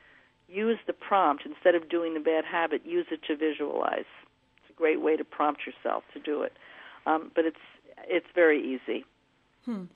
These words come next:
Speaker 2: Now, I was reading your book yesterday, and I was going through and,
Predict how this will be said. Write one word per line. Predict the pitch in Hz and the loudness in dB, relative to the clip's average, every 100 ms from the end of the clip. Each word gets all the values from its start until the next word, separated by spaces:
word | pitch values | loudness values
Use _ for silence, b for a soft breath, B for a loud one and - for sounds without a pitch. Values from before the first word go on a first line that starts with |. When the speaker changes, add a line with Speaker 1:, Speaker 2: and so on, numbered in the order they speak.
| B B B _ _ | B B B _ _
Speaker 2:
Now, | 269 262 240 | 2 2 0
I | - 254 | -2 -2
was | 285 254 - | -2 -4 -8
reading | 226 262 277 320 320 294 | -4 -4 0 2 2 2
your | 226 | 0
book | 190 214 - | -4 -6 -4
yesterday, | 196 190 - 196 185 | -4 -4 -6 -4 -4
and | 175 | -4
I | 175 | -4
was | 170 | -6
going | - 190 202 | -6 -4 -4
through | - 196 185 180 | -8 -8 -6 -4
and, | 170 170 | -4 -6